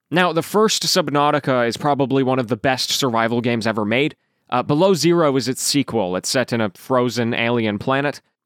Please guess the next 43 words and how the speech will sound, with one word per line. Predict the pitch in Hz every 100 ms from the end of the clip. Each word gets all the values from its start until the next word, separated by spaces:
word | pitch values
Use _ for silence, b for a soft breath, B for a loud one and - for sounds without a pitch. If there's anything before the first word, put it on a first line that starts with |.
| _
You | 143 170
definitely | 175 185 170 165 156 147
owe | 135
it | 131
to | 131
yourself | 123 117 110
to | -
try | 131 120
at |
least | 110 113 117
one | 104
of | 90
those | 95
games. | - 85
They're | 101
so | 107 123
good. | 92 85 _ _ _ _
There's | 151 156
also | 196 208
going | 185 180
to | 160
be | 160 -
Aragami | 160 180 165 160 160 151
two. | - - 175 143 196 _ _ _ -
This | 139 127
is | 123
also | 131 160 160 135
a |
sequel. | - 147 143 202 196
Aragami | 135 127 131 131 127
is | 117
like | 120 113
a | 104
stealth | - - 143 135 -
action | - 131 - 151 147
game | 143 143 160
that | 143
puts | - 113
you | 123
in | 110
the |
shoes | 107 120 107
of, | 107 95